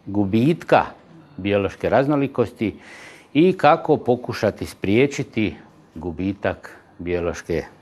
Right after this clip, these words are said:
raznolikosti. Što je biološka raznolikost? To je raznolikost svega života na Zemlji, dakle svih živih bića, njihovih genetskih osobina, staništa, ekosustava i međusobnog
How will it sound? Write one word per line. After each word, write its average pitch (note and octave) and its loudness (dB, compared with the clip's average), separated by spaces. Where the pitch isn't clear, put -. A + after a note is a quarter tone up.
raznolikosti. C2 -8
Što - 4
je F#3+ 8
biološka C#3+ 6
raznolikost? E2 0
To A3+ 4
je G#3+ 4
raznolikost D3+ 2
svega D3+ 0
života A2+ 2
na G#2 -2
Zemlji, A#2 0
dakle G2+ 0
svih D3+ 2
živih G#2+ 0
bića, A#2+ -4
njihovih F#2 -6
genetskih A#2+ 0
osobina, A2+ -2
staništa, D#3+ 2
ekosustava D3+ 4
i B2+ -2
međusobnog A#2+ 0